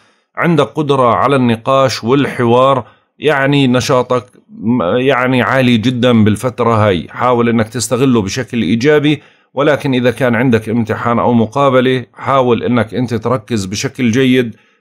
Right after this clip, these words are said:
بدون، آه، ما تعتمد على الحظوظ، وابتعد عن البلبلة وعن المزاج المتقلب والعصبية. أما بالنسبة للبيت الرابع، على مستوى البيت ممكن تظهر بعض المسائل اللي شوي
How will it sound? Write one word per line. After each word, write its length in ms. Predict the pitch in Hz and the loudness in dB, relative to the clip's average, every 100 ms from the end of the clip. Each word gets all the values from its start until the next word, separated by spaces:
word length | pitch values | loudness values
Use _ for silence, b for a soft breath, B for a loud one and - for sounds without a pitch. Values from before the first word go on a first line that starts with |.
| b | b
بدون، 600 | 110 110 127 143 143 143 - _ - | -2 0 2 2 2 -2 -4 _ -4
آه، 480 | 107 110 107 101 | 2 4 4 4
ما 280 | 95 85 123 | 2 2 0
تعتمد 500 | 117 117 110 127 120 | 0 -2 0 0 0
على 200 | 92 117 | 0 0
الحظوظ، 440 | 113 107 135 110 82 _ | 0 -2 -2 -2 -4 _
وابتعد 720 | 110 143 139 110 107 92 101 - | -4 -2 -2 -2 -4 -2 -4 -4
عن 180 | 123 139 | -2 0
البلبلة 640 | 123 120 123 117 117 113 b b b | 0 0 0 0 0 -2 b b b
وعن 260 | 104 117 139 | -4 -2 2
المزاج 480 | 120 117 117 120 | 2 2 2 0
المتقلب 840 | 110 107 110 120 135 123 117 107 80 | 2 0 0 -2 -2 0 2 0 -2
والعصبية. 960 | 127 87 110 - 123 95 76 71 _ _ _ _ _ _ _ _ - | -2 0 -2 -2 0 0 -2 -4 _ _ _ _ _ _ _ _ -2
أما 200 | 170 170 | 2 2
بالنسبة 420 | 180 196 - 165 | 2 0 0 0
للبيت 360 | 151 139 147 | 2 2 0
الرابع، 440 | 147 120 156 151 147 | 0 2 2 2 2
على 220 | 120 127 | 2 2
مستوى 400 | 131 156 143 127 | 0 0 0 2
البيت 420 | 123 120 147 139 | 2 2 0 0
ممكن 340 | 139 127 131 123 | -2 -2 -2 -2
تظهر 340 | 143 127 131 | -2 0 0
بعض 280 | 120 139 127 | 0 0 0
المسائل 600 | 123 110 98 143 127 135 | 2 2 2 2 2 2
اللي 220 | 123 107 | 2 2
شوي 560 | 101 - 131 175 160 | 0 -2 0 2 0